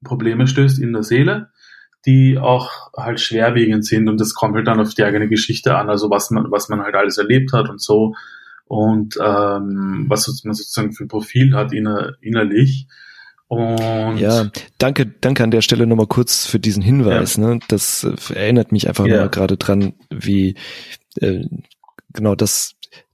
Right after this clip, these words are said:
Speaker 2: gewaltfreie Kommunikation eben nicht nur die vier Schritte sind, sondern
Speaker 1: Genau.
Speaker 2: und eben dieses, sondern das ist auch,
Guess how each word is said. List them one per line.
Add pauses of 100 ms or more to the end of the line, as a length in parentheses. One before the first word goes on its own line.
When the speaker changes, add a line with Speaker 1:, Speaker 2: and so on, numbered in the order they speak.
(160)
Speaker 2:
gewaltfreie
Kommunikation
eben
nicht
nur
die
vier
Schritte
sind, (280)
sondern
Speaker 1:
Genau.
Speaker 2:
und
eben
dieses,
sondern
das
ist
auch,